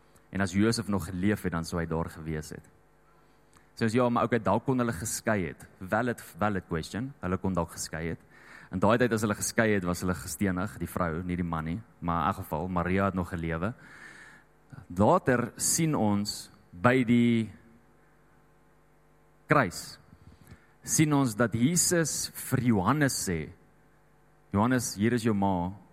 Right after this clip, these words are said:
ma, hier is jou seun." Onthou julle daai gedeelte? Hy vra 'n disipel om na sy ma te kyk. Waar's die pa? As Josef daar was, sou hy nie iemand anders gevra het om na sy ma te kyk nie. So die pa is letterlik heeltemal uit die prentjie uit.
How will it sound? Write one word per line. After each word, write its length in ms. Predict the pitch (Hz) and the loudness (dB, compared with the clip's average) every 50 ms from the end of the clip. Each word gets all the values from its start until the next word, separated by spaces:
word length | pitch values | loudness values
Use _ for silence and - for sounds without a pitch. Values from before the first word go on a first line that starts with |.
| _ _ _ _ | _ _ _ _
ma, 260 | 90 92 95 95 92 | 0 0 0 2 0
hier 180 | 92 90 92 95 | 0 0 0 0
is 80 | 85 | 0
jou 100 | 92 92 | -2 -4
seun." 400 | 85 - - 85 78 73 78 80 - _ _ _ | -4 -4 -6 -6 -8 -8 -10 -14 -18 _ _ _
Onthou 160 | - 90 92 | -4 -2 -2
julle 180 | 107 110 113 104 | 0 0 0 0
daai 180 | 104 104 107 | 0 -2 -2
gedeelte? 440 | 101 107 98 101 104 - - 127 143 - _ _ _ _ _ - - _ _ _ _ _ _ _ - - _ - 92 | -4 -4 -4 -4 -4 -6 -8 -12 -12 -14 _ _ _ _ _ -20 -20 _ _ _ _ _ _ _ -20 -20 _ 0 0
Hy 80 | 104 113 | 2 2
vra 500 | 113 - - - - 160 156 151 147 - - | 0 -2 -2 2 2 4 4 4 4 2 2
'n 120 | 120 110 | -2 -2
disipel 720 | 98 110 98 - - - 151 - - - 113 104 101 101 78 | 0 -2 0 2 2 0 0 0 2 2 2 2 2 0 0
om 160 | - 101 101 98 | -2 -2 -2 0
na 160 | 98 95 95 | 0 0 0
sy 180 | 92 - 104 95 | 0 0 -2 -2
ma 320 | 92 92 95 101 104 104 | 0 0 2 2 2 0
te 120 | - - 92 | -2 -4 -6
kyk. 280 | - - 69 78 - - - - - - 107 95 | -4 -4 -6 -6 -8 -12 -20 -20 -20 -18 -12 -4
Waar's 200 | 92 101 113 117 | -2 -2 -2 -2
die 120 | - 120 - | -4 -6 -4
pa? 280 | - 131 113 78 67 - - _ _ _ _ _ _ _ _ _ _ _ _ _ _ _ - - - - - - - - - _ _ _ | -4 -4 -4 -4 -8 -12 -16 _ _ _ _ _ _ _ _ _ _ _ _ _ _ _ -20 -20 -20 -20 -20 -20 -20 -20 -20 _ _ _
As 160 | - 123 - | -2 0 0
Josef 400 | 107 117 135 156 147 - 143 113 | 4 4 4 4 4 2 0 2
daar 260 | 101 123 113 123 135 127 | 4 4 6 6 4 4
was, 180 | 120 113 104 | 2 2 2
sou 160 | - - 113 | 2 2 4
hy 80 | 110 113 | 4 4
nie 140 | 113 131 120 | 2 2 0
iemand 220 | 117 117 110 95 | 0 0 0 0
anders 220 | - 110 110 - - | 0 -2 -2 -2 -4
gevra 200 | 98 - 101 98 | -6 -2 0 0
het 120 | 95 92 | 0 0
om 60 | 92 | 0
na 120 | 90 87 85 | -2 -2 -2
sy 120 | - 90 | -2 -4
ma 220 | 85 85 85 82 | -4 -2 -2 -4
te 120 | 82 - 82 | -4 -6 -8
kyk 220 | - 65 65 76 - - - | -8 -10 -10 -12 -12 -16 -18
nie. 80 | - - - | -18 -18 -18
So 160 | - - 107 | -8 -4 -2
die 100 | 95 95 | -2 -2
pa 280 | - - 117 117 107 104 | 2 2 4 4 4 2
is 120 | 98 - | 0 -2
letterlik 540 | 98 95 92 98 104 104 - 101 92 87 76 | -2 -2 2 2 2 2 2 0 -2 -2 -2
heeltemal 420 | 82 82 87 90 92 90 90 85 67 | -2 0 0 0 0 0 -2 -2 -4
uit 100 | 82 78 | -4 -6
die 120 | 78 - | -6 -6
prentjie 360 | - 82 80 78 73 - - | -6 -6 -6 -6 -8 -10 -12
uit. 160 | - 60 64 | -10 -12 -14